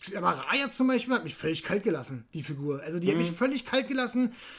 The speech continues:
Speaker 1: Die hat mich überhaupt nicht berührt. Ich hab gar, gar kein Mitleid mit der gehabt oder hab mich gar nicht mit der mitgefiebert, so. Also für mich hat es dann so ein paar, äh, äh, story-erzählerische Schwächen gehabt, so, weißt du, so, ja, die mich einfach nicht gepackt haben, weißt du, so.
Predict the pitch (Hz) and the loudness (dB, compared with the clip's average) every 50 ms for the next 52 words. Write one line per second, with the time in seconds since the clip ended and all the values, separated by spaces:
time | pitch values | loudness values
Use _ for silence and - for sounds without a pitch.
0 | - - 180 180 208 226 185 214 208 175 226 - - 269 220 - - - 156 147 | -8 0 2 2 2 2 2 2 2 2 2 0 2 0 0 0 -2 -8 -4 2
1 | 185 196 185 143 131 165 196 294 330 - 208 208 202 185 202 185 175 185 - 202 | 4 4 6 4 4 6 8 8 8 8 6 2 2 2 2 0 0 0 -2 0
2 | 202 220 220 214 208 196 190 180 170 165 170 185 208 - 311 294 285 233 254 214 | 2 4 6 6 6 6 4 4 2 2 4 2 4 4 4 2 2 2 2 2
3 | 262 254 247 247 196 196 240 247 - 226 196 180 156 170 180 185 202 180 - - | 4 4 4 4 4 2 2 0 2 0 2 2 2 0 -2 -2 -2 -2 -2 -2
4 | 170 185 214 202 - 208 214 175 180 185 180 185 185 - 294 262 - - 247 247 | -2 0 0 -2 0 0 0 2 4 4 4 4 2 2 0 0 0 2 0 0
5 | 277 277 254 - - 269 277 277 - - - - - - - - - 175 170 175 | 2 0 -2 -2 -2 -2 -2 -2 -2 -4 -8 -18 -18 -18 -18 -12 -8 -2 2 6
6 | 208 226 208 220 233 226 226 226 220 220 190 214 202 - - 196 202 208 202 208 | 6 8 8 8 6 4 4 4 2 4 4 4 2 4 4 4 4 4 2 -2
7 | - - - - - - 202 190 185 180 185 180 180 175 165 170 - - _ _ | -6 -14 -20 -20 -14 -6 0 4 4 6 6 6 4 2 2 -2 -8 -20 _ _
8 | _ - 202 180 175 175 175 208 214 208 202 180 - - 196 190 202 233 240 196 | _ -6 -2 0 0 0 0 -2 -4 -6 -8 -8 -2 2 2 4 4 4 4 2
9 | 175 147 - - - 196 220 233 247 220 180 202 - - 214 202 190 185 180 180 | 0 -2 -4 -2 2 2 4 6 4 4 4 2 4 6 8 8 8 8 8 6
10 | 190 - - 180 - - - - 185 196 185 240 226 180 156 135 147 147 - - | 4 2 -4 -12 -12 -10 -4 2 2 4 6 8 8 8 6 4 0 -4 -6 -8
11 | 151 139 139 147 185 202 196 208 214 196 175 170 170 165 180 180 185 185 165 175 | -10 -8 -4 -2 0 0 4 4 6 6 6 4 2 2 2 2 2 2 0 -2
12 | 180 190 190 - - - - - - - - - 151 139 127 123 127 123 131 143 | 0 0 0 0 -2 -6 -8 -6 -8 -8 -8 -6 -8 -6 -6 -6 -8 -8 -6 -4
13 | 160 185 185 208 233 226 226 | -4 -2 2 4 4 4 2